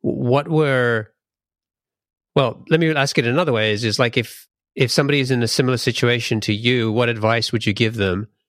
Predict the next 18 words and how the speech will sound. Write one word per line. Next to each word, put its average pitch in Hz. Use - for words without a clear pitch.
to, 104
to -
think 113
about 101
in, -
in 101
terms 107
of, 95
like, 110
getting 113
good 120
at 107
sales 107
and 101
marketing 101
as 107
a 98
founder? 98